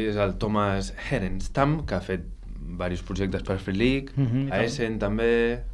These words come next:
Speaker 1: Simbarum.
Speaker 2: A l'Alien, no?
Speaker 1: Sí.
Speaker 2: A l'Alien, al Blade Runner també, bueno, pues ja sospechosos habituales. Aquí, si mireu a la B G G, us sortiran catorze autors,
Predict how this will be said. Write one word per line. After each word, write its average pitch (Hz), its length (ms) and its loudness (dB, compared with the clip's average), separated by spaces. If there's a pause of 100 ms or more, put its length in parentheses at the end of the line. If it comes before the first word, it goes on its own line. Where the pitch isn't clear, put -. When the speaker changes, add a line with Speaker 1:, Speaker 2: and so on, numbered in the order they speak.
(100)
Speaker 1:
Simbarum. 113 920 2
Speaker 2:
A 127 100 -2
l'Alien, 143 440 6
no? 180 340 0
Speaker 1:
Sí. 85 400 -4
Speaker 2:
A - 60 -6
l'Alien, 135 420 4
al 127 140 2
Blade 135 240 2
Runner 147 320 4
també, 139 340 4
bueno, 143 280 4
pues 120 160 0
ja 123 260 0 (160)
sospechosos 151 480 6
habituales. 143 480 8
Aquí, 160 340 2
si - 140 -2
mireu 135 260 8
a 160 60 10
la 160 80 10
B 151 100 10
G 143 140 6
G, 160 160 8
us 160 80 6
sortiran 135 300 0
catorze 131 320 0
autors, 160 440 4